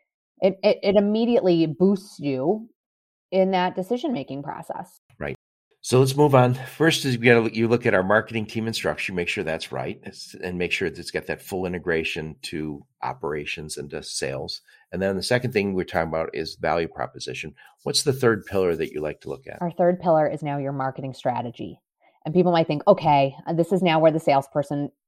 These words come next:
Speaker 1: turns off the podcast and says," or, or fast forwards. <laughs> But actually what this sale or marketing strategy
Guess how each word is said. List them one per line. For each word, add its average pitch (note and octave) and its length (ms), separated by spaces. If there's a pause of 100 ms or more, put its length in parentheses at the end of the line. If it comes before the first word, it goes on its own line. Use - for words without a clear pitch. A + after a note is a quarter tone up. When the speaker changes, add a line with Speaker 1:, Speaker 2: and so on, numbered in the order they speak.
(380)
Speaker 1:
turns G3 300
off D3 160
the D3 80
podcast C3 480
and C#3+ 100
says," C#3+ 160
or, D#3+ 220
or F3 160
fast E3+ 340
forwards. C3 460
<laughs> D#4 60 (920)
But A#3 200
actually A3 540
what F3 340
this G3 300 (180)
sale G#3+ 500
or E3+ 100
marketing G#3 340
strategy E3 440